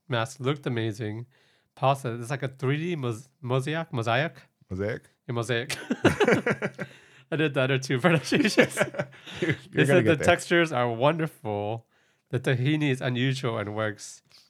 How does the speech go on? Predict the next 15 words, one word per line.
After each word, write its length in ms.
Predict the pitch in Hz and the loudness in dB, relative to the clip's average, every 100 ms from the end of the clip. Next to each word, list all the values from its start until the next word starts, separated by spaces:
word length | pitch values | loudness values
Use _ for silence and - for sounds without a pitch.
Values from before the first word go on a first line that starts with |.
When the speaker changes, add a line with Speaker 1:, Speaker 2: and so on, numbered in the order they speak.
| _ | _
Speaker 1:
and 100 | 123 | -4
that 140 | 123 131 | -2 -2
they 120 | 120 | -2
are 100 | 113 | -2
great 420 | 98 117 131 143 | -4 -2 -2 -4
biscuits. 600 | 135 135 - - - - _ _ _ _ _ _ _ - | -10 -10 -12 -16 -18 -20 _ _ _ _ _ _ _ -6
Prue 160 | 156 | -4
commends 380 | 147 135 131 123 | -2 2 2 2
him 160 | 131 120 | -2 -4
for, 520 | - 117 107 110 123 - - | -6 -4 -4 -4 -10 -16 -10
um, 360 | 117 107 107 117 _ _ _ _ _ | -6 -4 -6 -12 _ _ _ _ _
creating 260 | - 139 139 | -4 -2 -2
something 280 | 147 135 123 | -4 -4 -6
so 260 | - 127 | -2 -2
spectacular 760 | 127 - - 110 - 104 104 | -2 -8 -4 -4 -4 -6 -6